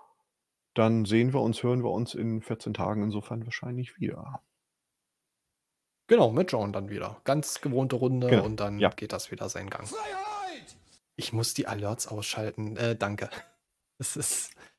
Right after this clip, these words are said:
Speaker 2: das knallt hier mal richtig rein.
Speaker 1: Ach, das macht bei dir auch noch Ton, oder was?
Speaker 2: Ja, da schreit dann jemand
Speaker 1: Oh.
Speaker 2: Freiheit. Da sind wir übrigens wieder bei der Souveränität. Das, das hat einen Grund,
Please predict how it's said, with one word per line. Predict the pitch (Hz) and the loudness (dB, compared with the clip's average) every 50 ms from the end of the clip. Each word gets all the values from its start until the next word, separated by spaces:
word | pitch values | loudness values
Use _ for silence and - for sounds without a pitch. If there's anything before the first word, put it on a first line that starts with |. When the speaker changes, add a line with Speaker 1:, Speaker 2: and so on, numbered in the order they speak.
| _ _ _ | _ _ _
Speaker 2:
das | - - - | -6 -6 -4
knallt | - - 120 120 143 139 | -2 0 2 2 2 2
hier | 127 127 | 2 2
mal | 127 123 120 | 2 2 0
richtig | 123 123 120 - 120 - - | 0 -2 -4 -6 -10 -8 -6
rein. | - 104 104 107 - _ _ _ _ _ _ _ _ _ _ _ _ _ _ - - - - - - _ - - _ _ | -6 -6 -6 -8 -12 _ _ _ _ _ _ _ _ _ _ _ _ _ _ -12 -12 -12 -12 -16 -20 _ -20 -20 _ _
Speaker 1:
Ach, | - 117 | 4 6
das | 107 113 104 110 | 6 6 6 6
macht | 117 113 - | 4 4 8
bei | - 113 | 8 8
dir | 110 113 110 107 | 10 10 10 10
auch | 107 | 8
noch | 104 101 | 6 4
Ton, | - - 175 185 143 113 107 | 4 6 8 8 8 8 6
oder | 104 101 104 95 101 | 4 4 2 2 2
was? | 104 110 - - _ _ _ _ _ _ _ _ _ | 0 -2 -4 -8 _ _ _ _ _ _ _ _ _
Speaker 2:
Ja, | 139 143 170 190 - - - - _ - _ - - - - _ _ | 6 6 6 6 4 -2 -14 -20 _ -20 _ -20 -18 -18 -20 _ _
da | - 143 | 2 2
schreit | 131 - - 127 131 160 - | 4 4 4 6 4 6 6
dann | 175 156 | 8 8
jemand | 117 123 156 196 180 | 10 10 10 10 10
Speaker 1:
Oh. | 156 123 | 8 6
Speaker 2:
Freiheit. | 104 - 160 147 120 120 113 110 - - - - | 6 4 4 4 4 4 4 4 2 0 -2 0
Da | 120 113 | 0 2
sind | 110 127 147 | 4 4 4
wir | 160 160 | 4 4
übrigens | 151 143 139 147 147 135 - - | 4 4 2 2 0 0 0 2
wieder | 139 135 139 | 2 4 4
bei | 127 127 123 | 4 4 4
der | 123 123 120 120 120 120 120 - | 4 4 4 4 2 0 -2 -8
Souveränität. | - - 135 123 117 120 117 113 113 110 - 120 117 110 - - - - - _ _ _ _ _ _ _ | -12 -8 -6 -4 -2 -2 -2 -2 -2 -2 0 0 0 0 -2 -6 -12 -20 -20 _ _ _ _ _ _ _
Das, | _ - - - | _ -4 0 2
das | 233 - 117 - - | 2 2 2 0 2
hat | - 156 - - | 2 4 6 8
einen | 165 151 147 | 8 8 8
Grund, | - 147 151 156 147 - | 10 10 10 10 10 8